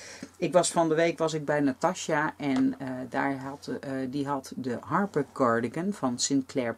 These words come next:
Patterns. En dat is deze. Die had ze in twee versies gemaakt. Ze had een kortere versie en een middellange versie. En die heb ik allebei gepast. En dat is eigenlijk, ja, dat is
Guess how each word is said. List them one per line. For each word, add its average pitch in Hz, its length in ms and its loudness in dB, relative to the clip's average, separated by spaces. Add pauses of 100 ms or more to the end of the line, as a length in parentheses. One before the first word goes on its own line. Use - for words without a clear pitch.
Patterns. 233 540 2
En - 200 -8
dat - 260 -14
is - 160 -16
deze. 165 520 4 (1080)
Die 180 260 4
had 175 200 4
ze - 120 2
in 147 120 -2
twee 220 260 10
versies 208 460 2
gemaakt. 185 420 -2
Ze - 100 -6
had 143 200 -2
een 143 180 2
kortere 147 400 -2
versie 120 520 -6
en 120 140 -10
een 113 140 -2
middellange 123 560 0
versie. 170 520 -2
En 139 80 0
die 135 100 4
heb 135 100 -2
ik 135 80 -2
allebei 113 380 -4
gepast. - 340 -6
En 160 120 -4
dat 127 140 -8
is 127 160 -6
eigenlijk, 123 340 -10
ja, 110 180 -6
dat 107 100 -6
is - 180 -8